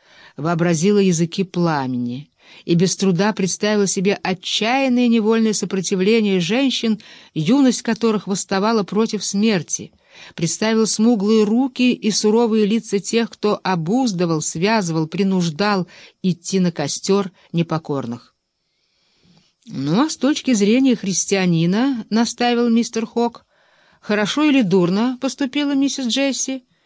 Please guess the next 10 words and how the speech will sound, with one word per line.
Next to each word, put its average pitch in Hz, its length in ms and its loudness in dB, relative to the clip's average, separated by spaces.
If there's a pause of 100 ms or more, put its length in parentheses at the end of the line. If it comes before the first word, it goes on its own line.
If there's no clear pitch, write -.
(880)
«Миссис 269 500 2
Джесси 277 800 2 (200)
была 196 340 2
всего 226 340 0
лишь 233 180 -2
помолвлена», — 165 760 0 (560)
отвечала 170 520 -2
неуверенно 170 540 0
миссис 175 380 -2
Попугай. 151 640 -6